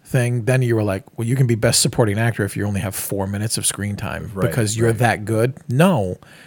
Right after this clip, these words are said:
Speaker 1: no, that's the anomaly. Keep
Speaker 2: Right.
Speaker 1: it, keep it to what it should be. So.
Speaker 2: Yeah. Anyway, all right. So, uh, best supporting actress, we got, uh,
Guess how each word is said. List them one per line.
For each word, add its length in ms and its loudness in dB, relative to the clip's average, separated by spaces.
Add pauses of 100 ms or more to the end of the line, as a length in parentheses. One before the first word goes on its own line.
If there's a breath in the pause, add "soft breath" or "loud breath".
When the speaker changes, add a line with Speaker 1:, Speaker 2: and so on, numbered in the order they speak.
(140 loud breath)
Speaker 1:
no, 380 8
that's 240 2
the 160 6
anomaly. 580 4 (160)
Keep 100 -10
Speaker 2:
Right. 200 6
Speaker 1:
it, 200 2
keep 200 0
it 120 0
to 60 4
what 160 6
it 120 -2
should 260 -2
be. 200 -6
So. 180 -2
Speaker 2:
Yeah. 240 -4 (260 soft breath)
Anyway, 300 -4 (100)
all 100 6
right. 220 4 (100)
So, 280 4
uh, 300 4
best 280 4
supporting 400 2
actress, 640 2
we 100 -4
got, 400 0
uh, 360 2